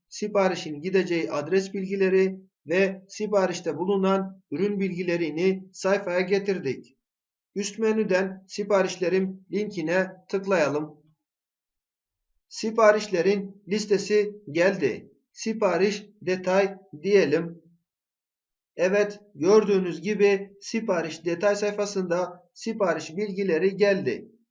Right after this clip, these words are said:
Dediğim gibi bu sayfayı istediğiniz gibi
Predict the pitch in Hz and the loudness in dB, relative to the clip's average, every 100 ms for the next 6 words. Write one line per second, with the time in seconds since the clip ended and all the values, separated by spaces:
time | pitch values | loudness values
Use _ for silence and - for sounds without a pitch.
0 | _ _ _ 127 156 160 226 220 208 220 | _ _ _ -8 -6 -2 -2 -2 0 0
1 | 214 - - - 190 208 220 214 175 135 | -2 -4 -18 -8 -6 0 2 2 0 0
2 | 127 220 214 220 196 180 165 131 175 196 | 0 -2 -2 2 2 2 -4 -6 -4 2
3 | 208 208 202 | 4 2 0